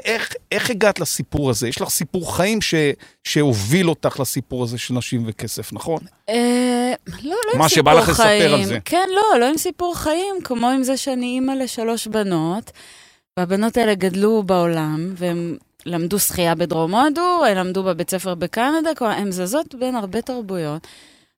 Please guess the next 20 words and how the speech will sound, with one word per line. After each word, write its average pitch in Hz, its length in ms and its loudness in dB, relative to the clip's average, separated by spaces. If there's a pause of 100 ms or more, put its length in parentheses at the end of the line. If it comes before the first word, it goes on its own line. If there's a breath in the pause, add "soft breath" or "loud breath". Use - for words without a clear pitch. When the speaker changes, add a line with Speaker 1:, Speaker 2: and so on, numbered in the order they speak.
(120)
Speaker 2:
אז 160 120 -6
תמיד 277 240 -2 (100)
יש 381 120 -8
להם 320 180 0
גבה 190 300 0
אחת 214 260 -6
מורמת, 180 760 -4
גם 208 180 -2
כשהם 247 260 -4
הגיעו 240 220 -2
לישראל, 240 640 -4
הם 208 120 -6
היו 226 140 -6
שואלות 202 400 -6
על 233 100 -4
המקומיים. 170 760 -2
הייתי - 540 -12
אומרת 311 200 -2
להם, 311 180 0
"אתם 359 160 -2